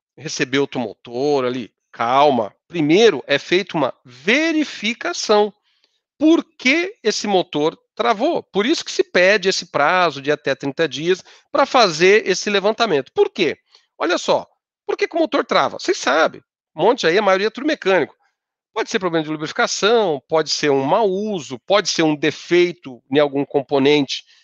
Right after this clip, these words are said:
interno do motor, né, que aí seria um defeito de fabricação, a garantia cobre. Mas aí a gente tem a famosa falha aparente ou um problema oculto, você não tá vendo.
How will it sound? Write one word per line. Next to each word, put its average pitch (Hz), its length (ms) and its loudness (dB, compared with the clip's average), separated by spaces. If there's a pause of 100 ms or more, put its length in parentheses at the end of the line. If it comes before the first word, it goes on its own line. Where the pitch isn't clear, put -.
(220)
interno 135 480 -2
do 131 120 -6
motor, 190 580 0 (160)
né, 139 340 -2
que - 80 -16
aí 127 140 -2
seria 135 240 -6
um 135 80 -4
defeito 131 280 -10
de - 40 -20
fabricação, 135 560 -4
a 165 60 0
garantia 127 480 -2
cobre. 226 440 -2 (480)
Mas 285 220 2
aí 254 160 4
a 262 60 2
gente 226 340 0
tem 240 260 4 (380)
a 214 220 2
famosa 208 640 4
falha 156 440 0 (220)
aparente 196 920 0
ou 226 340 0 (840)
um 359 240 0 (500)
problema 240 400 2
oculto, 247 560 -2
você 202 140 2
não 226 100 0
tá 302 140 -2
vendo. 208 260 0